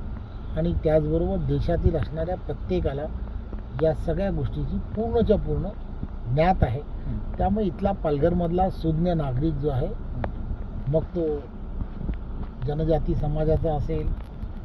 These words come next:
Speaker 1: कुणबी समाजाचा असेल, कोळी समाजाचा असेल किंवा इतरही जाती धर्माचा असेल,
Speaker 2: हम्म.
Speaker 1: या प्रत्येकाने मनामध्ये ठरवलं आहे की देशाचं भविष्य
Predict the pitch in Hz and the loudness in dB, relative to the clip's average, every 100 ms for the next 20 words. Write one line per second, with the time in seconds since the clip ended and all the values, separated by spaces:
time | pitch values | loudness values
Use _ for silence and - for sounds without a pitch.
0 | - - - 131 139 151 147 151 147 151 | -10 -10 -6 -2 0 0 2 0 2 2
1 | 147 156 143 - 147 147 - 131 143 151 | 2 0 -2 -2 -2 -2 -2 -2 0 0
2 | 151 147 143 143 135 147 139 - 151 - | 0 -2 0 -2 -2 -2 -2 -2 0 -2
3 | - - - - - 139 233 254 - - | -2 -6 -6 -6 -6 -2 -2 -2 -6 -8
4 | - - 165 247 247 151 - 127 151 135 | -6 -6 4 4 6 -2 -4 0 0 2
5 | 175 139 135 147 135 135 120 117 - - | 2 2 2 2 0 -2 -4 -4 -4 -2
6 | - 202 196 - - 214 208 185 226 175 | -2 0 0 0 0 0 2 2 2 2
7 | 151 170 170 170 - 127 139 160 175 226 | 2 2 0 0 0 0 2 2 2 0
8 | - - - - - - - - 156 143 | -4 -4 -4 -4 -4 -4 -4 -2 2 4
9 | 160 208 208 233 214 127 147 135 - | 6 10 10 8 4 4 2 0 0